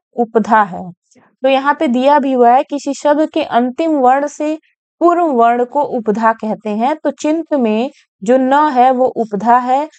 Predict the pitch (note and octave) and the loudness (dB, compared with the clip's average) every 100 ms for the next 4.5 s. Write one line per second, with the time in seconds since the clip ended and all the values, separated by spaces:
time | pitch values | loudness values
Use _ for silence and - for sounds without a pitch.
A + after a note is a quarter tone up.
0 | _ A#3 - B3 B3+ D4+ E4 C#4 C4 - | _ -10 -2 -2 -2 -6 -4 0 0 0
1 | - A#3+ C#4 D#4 - A#3 A#3 A3+ A#3+ A#3+ | 2 2 2 0 2 2 0 0 2 2
2 | B3+ C4+ A3+ G#3 G#3 C4 F4 - A3 G3+ | 0 -4 -2 -2 0 0 0 -4 -6 -6
3 | F#3 F3+ F#3 - _ _ _ G3 F3+ B3 | -4 -4 -6 -16 _ _ _ -6 0 2
4 | A3+ A3 A3 F#3+ | 2 0 -4 -4